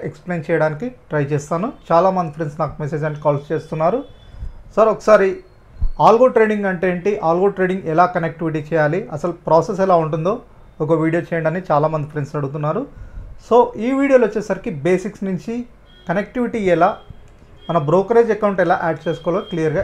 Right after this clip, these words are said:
ఎక్స్‌ప్లెయిన్ చేయడానికి ట్రై చేస్తాను. So ఫ్రెండ్స్, ఫస్ట్ వచ్చేసరికి మనకు algo ట్రేడింగ్ అంటే ఏమిటి? సింపుల్, రోబోటిక్ అని చెప్పొచ్చు. అంటే రెగ్యులర్గా మనం ట్రేడ్ చేస్తుంటాం మార్కెట్లో. మీరు ఎగ్జాంపుల్ నిఫ్టీ అయినా, బ్యాంక్ నిఫ్టీ అయినా,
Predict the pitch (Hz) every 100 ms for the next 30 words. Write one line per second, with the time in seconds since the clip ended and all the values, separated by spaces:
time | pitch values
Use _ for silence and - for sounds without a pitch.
0 | 151 - 165 147 156 135 135 214 277 -
1 | - - - - 156 147 151 - 139 127
2 | 120 - - - - - - - - -
3 | 208 269 320 - 208 - 285 269 240 240
4 | 240 226 - 175 170 196 208 175 190 180
5 | 147 143 131 139 - - - - - 226
6 | 240 285 311 - - - - - - -
7 | - - - - - - 151 202 247 254
8 | 240 202 196 208 196 269 262 - 170 185
9 | 254 302 - - - - - 160 170 254
10 | 254 262 262 208 226 - 190 185 190 170
11 | 185 156 156 127 139 170 175 196 - 143
12 | - - 156 156 160 175 143 175 170 170
13 | 151 147 170 165 160 135 139 151 151 147
14 | 160 156 156